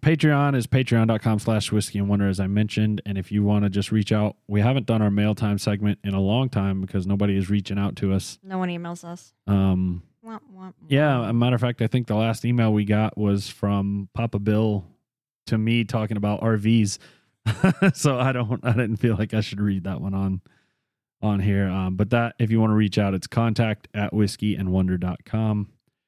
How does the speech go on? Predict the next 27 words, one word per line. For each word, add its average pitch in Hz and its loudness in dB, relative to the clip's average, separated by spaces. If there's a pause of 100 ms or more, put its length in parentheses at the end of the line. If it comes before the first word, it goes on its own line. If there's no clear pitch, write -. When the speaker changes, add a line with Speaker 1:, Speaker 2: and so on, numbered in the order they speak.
(420)
Speaker 1:
And 95 -2
everything 135 0
else, - 0
all 113 0
the 110 0
social 110 0
medias 101 2
and 101 -2
all 98 0
that 95 -4
stuff 95 -6
that 95 -2
we're 95 -2
never 92 0
on 92 -2
is 87 -10 (560)
in 110 2
the 101 4
show 104 2
notes - -2
or 98 0
in 95 2
the 90 -2
description 90 -6
of 90 -6
the 87 -6
video. 87 -6